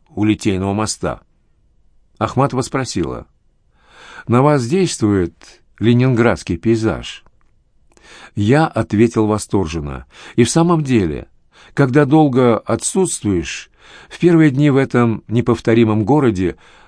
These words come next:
в нем поражает все». Ахматова вздохнула и промолвила: «А я уже привыкла, к сожалению».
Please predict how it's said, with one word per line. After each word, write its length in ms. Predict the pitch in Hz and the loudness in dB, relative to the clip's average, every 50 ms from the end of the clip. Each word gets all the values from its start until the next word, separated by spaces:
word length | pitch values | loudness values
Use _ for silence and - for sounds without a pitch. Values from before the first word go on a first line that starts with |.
| _ _ - | _ _ -8
в 160 | 107 104 117 | -4 0 2
нем 300 | 127 135 151 165 170 151 | 4 4 6 4 4 2
поражает 520 | - 131 120 120 - 127 131 123 123 117 | 2 2 2 2 2 0 0 -2 -2 -4
все». 460 | - - - - 117 92 76 65 - - _ _ _ _ _ _ _ _ _ _ _ _ _ _ _ _ _ _ | -6 -8 -6 -2 -2 -2 -2 -4 -8 -14 _ _ _ _ _ _ _ _ _ _ _ _ _ _ _ _ _ _
Ахматова 520 | - 110 104 - 117 123 120 117 107 107 | -4 -4 -2 0 2 2 2 2 2 0
вздохнула 560 | 107 98 87 104 110 - - 123 131 131 127 120 | 0 0 0 -2 -2 -2 -2 -2 -2 0 2 0
и 40 | |
промолвила: 760 | 117 117 113 113 113 101 90 85 82 80 73 73 67 60 - _ _ _ _ _ _ _ _ _ _ _ _ _ _ _ _ _ _ _ _ _ | 0 0 0 0 0 0 -2 -2 -2 -4 -4 -6 -8 -10 -12 _ _ _ _ _ _ _ _ _ _ _ _ _ _ _ _ _ _ _ _ _
«А 140 | - 92 98 | -6 -2 0
я 160 | 110 131 156 | 2 2 2
уже 220 | 165 151 120 143 127 | 2 0 0 -2 -2
привыкла, 640 | - 131 131 120 131 156 151 - - 78 69 - - _ _ - | 0 0 2 2 2 0 0 -2 -6 -6 -6 -8 -14 _ _ -20
к 80 | - | -12
сожалению». 680 | - - 101 85 92 95 87 90 82 73 71 67 64 - | -8 -6 -4 -4 -2 -4 -4 -4 -4 -6 -6 -10 -12 -14